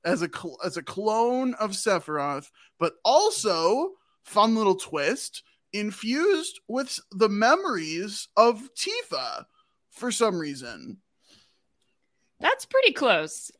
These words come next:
Speaker 2: I'm not gonna correct you on anything, uh, 'cause it is intentionally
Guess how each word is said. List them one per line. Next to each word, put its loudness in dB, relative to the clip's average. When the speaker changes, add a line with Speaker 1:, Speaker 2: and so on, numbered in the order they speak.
Speaker 2:
I'm 6
not 4
gonna -2
correct -2
you -2
on -2
anything, -4
uh, 0
'cause -8
it -4
is -2
intentionally -6